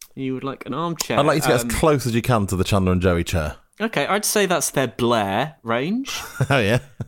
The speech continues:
Speaker 1: Um, how much do you think one armchair Barker Lounger is?
Speaker 2: It's gonna be something ludicrous, like three thousand dollars, right?
Speaker 1: Uh, yeah, it is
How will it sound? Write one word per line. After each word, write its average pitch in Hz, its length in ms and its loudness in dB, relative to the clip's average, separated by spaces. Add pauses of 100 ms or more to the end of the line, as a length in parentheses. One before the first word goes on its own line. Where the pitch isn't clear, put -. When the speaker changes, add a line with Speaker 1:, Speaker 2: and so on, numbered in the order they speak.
(240)
Speaker 1:
Um, 117 680 -2 (300)
how 226 420 -2
much 190 400 -2
do - 80 -6
you 139 80 0
think 139 460 -2
one 156 580 0
armchair 113 840 0 (240)
Barker 104 340 0
Lounger 85 560 -4
is? - 400 -12 (340)
Speaker 2:
It's - 120 -10
gonna 92 160 2
be 73 80 -2
something 76 200 -4
ludicrous, 73 400 -4
like 67 160 -6
three 73 360 -6
thousand 69 400 -6
dollars, 69 320 -6
right? 90 220 -2 (840)
Speaker 1:
Uh, 117 420 2
yeah, 143 220 0
it 110 140 -2
is 127 300 0